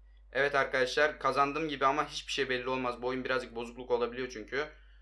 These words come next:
Ya abi şunu nasıl kaçırıyorsun? Ani atakta bir gol atarsa şu anda çok sıkıntıya düşebiliriz. Aynen attı. Oh beş bir. İçim bir rahatladı arkadaşlar. Bu arada bu adama beş gol atıp diğerine atamadım galiba beş gol.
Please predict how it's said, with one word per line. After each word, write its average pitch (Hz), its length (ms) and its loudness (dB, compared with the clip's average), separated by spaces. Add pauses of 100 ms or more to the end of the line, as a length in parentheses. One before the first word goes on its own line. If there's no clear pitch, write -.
(340)
Ya 170 200 12
abi 139 180 4
şunu 208 220 -2
nasıl 208 180 0
kaçırıyorsun? 160 420 -2
Ani 160 200 6
atakta 160 340 0
bir 156 60 -4
gol 156 120 4
atarsa 151 340 0
şu 139 120 -2
anda 135 200 0
çok - 300 -10 (400)
sıkıntıya 143 440 -4
düşebiliriz. 156 540 -2
Aynen 143 240 2
attı. 180 380 2 (760)
Oh - 240 0
beş 139 240 2
bir. - 180 -10 (540)
İçim 160 260 -2
bir 160 60 6
rahatladı 156 400 6
arkadaşlar. 120 600 0 (180)
Bu 135 100 6
arada 170 200 6
bu 175 80 8
adama 160 280 6
beş 185 180 4
gol 165 120 8
atıp 120 200 0
diğerine 170 300 2
atamadım 135 460 0
galiba 104 320 -2
beş 104 160 -4
gol. 139 160 -2